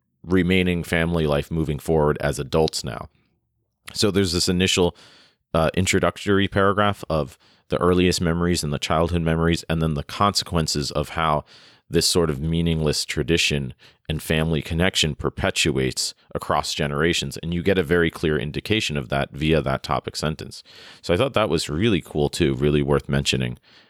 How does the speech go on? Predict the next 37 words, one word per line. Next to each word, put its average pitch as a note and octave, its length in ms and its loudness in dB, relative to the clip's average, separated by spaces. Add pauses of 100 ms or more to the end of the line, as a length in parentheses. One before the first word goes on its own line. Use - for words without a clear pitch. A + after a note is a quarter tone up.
(280)
in D2 140 2
terms C#2+ 400 0
of, C#2 340 0
again, D2+ 420 0
the, D2+ 360 2 (220)
the C#2 240 2 (880)
visual F2 800 2
aesthetic F2+ 440 0
structure - 580 -2
of C2 380 -6 (200)
just - 280 -2
two - 160 -4
paragraphs F2 560 0
here C#2+ 180 -4
for D#2 220 -2
this C2+ 160 -2
story, F2 480 2 (320)
how G2 160 -2
they F2 180 2
really D#2+ 380 0 (140)
convey D#2 340 2
a C#2+ 60 0
certain - 280 0
type D2 220 -2
of C2+ 80 -2
meaning D2 420 -2 (460)
in D2+ 260 2
their C#2+ 300 2
relation D2+ 520 2
of B1 100 -6
the - 80 -4
content C#2+ 440 -2
itself, - 480 -2
right? C2+ 220 0 (440)
So D#2 180 0
that D2 200 2
was, D#2 300 0